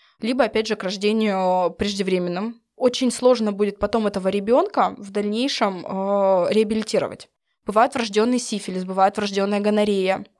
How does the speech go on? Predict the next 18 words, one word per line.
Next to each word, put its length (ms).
Это 140
такое 280
тоже 300
происходит, 760
и 200
поэтому 680
очень 300
нужно 240
быть 220
аккуратными 680
и, 380
наверное, 440
искренними 640
в 80
отношениях. 640
Если 200
что-то 300
случилось, 540